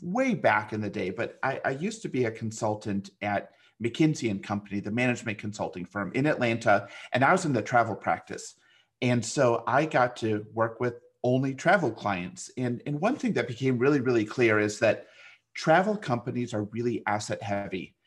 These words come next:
and most of their success depends on asset utilization. You know, how do you use this airplane a little bit more efficiently and earn as much revenue as possible? And how do you take this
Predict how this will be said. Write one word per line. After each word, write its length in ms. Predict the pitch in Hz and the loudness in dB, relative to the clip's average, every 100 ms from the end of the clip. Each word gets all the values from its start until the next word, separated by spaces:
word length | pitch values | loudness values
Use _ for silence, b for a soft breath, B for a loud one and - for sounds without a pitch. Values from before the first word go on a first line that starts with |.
| b b | b b
and 200 | 131 123 - - _ _ 143 | -4 -4 -6 -14 _ _ -10
most 520 | 135 143 175 247 - 147 | -4 2 2 2 -2 -4
of 100 | 131 | 0
their 200 | 123 113 | 0 0
success 600 | - 110 - 139 113 - | -2 -8 -2 2 2 0
depends 460 | 107 - 113 107 | -8 -4 -4 -2
on 200 | 107 101 - | -2 -4 -2
asset 360 | 110 110 120 | -4 -2 -8
utilization. 800 | - 110 107 98 - - - - - _ _ _ | -6 -8 -6 -6 -6 -8 -10 -16 -20 _ _ _
You 80 | |
know, 60 | - | -12
how 160 | - 117 | -4 -4
do 80 | |
you 260 | 135 127 107 - | -2 -4 -6 -10
use 260 | 110 123 120 | -6 -4 -2
this 240 | 110 104 - | -4 -6 -4
airplane 560 | 107 107 - 107 92 90 | -2 -2 0 0 0 -6
a 60 | 107 | -4
little 220 | 107 117 | 0 2
bit 160 | 117 117 | 2 2
more 180 | 113 | 4
efficiently 600 | 107 110 101 - 98 90 - | 4 0 -4 -2 -6 -6 -4
and 160 | 110 - | -4 2
earn 220 | 127 123 | 4 4
as 180 | 120 110 | 2 2
much 220 | 123 123 | 2 2
revenue 400 | 123 123 120 110 110 | 4 4 4 2 2
as 160 | 117 | -2
possible? 520 | - 104 98 95 101 - B B | 2 2 2 -4 -12 -12 B B
And 160 | 135 135 | 0 2
how 360 | 123 127 135 139 | 2 4 6 4
do 100 | 135 | 2
you 100 | 131 | -2
take 300 | 131 120 - | 0 -2 0
this 280 | 110 - | -4 -4